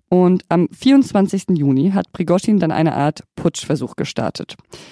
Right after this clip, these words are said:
Seine Söldner haben sich auf den Weg Richtung Moskau gemacht und auf dem Weg dahin haben sie russische Militäreinrichtungen besetzt.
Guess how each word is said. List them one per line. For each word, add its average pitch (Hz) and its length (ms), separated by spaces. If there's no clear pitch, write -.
Seine 160 200
Söldner 214 460
haben 185 120
sich 170 140
auf 165 60
den 165 200
Weg 180 260
Richtung 151 380
Moskau 143 460
gemacht 143 480
und 214 160
auf 196 100
dem 220 140
Weg 220 160
dahin 202 360
haben 185 120
sie 175 80
russische 180 580
Militäreinrichtungen 127 1040
besetzt. - 480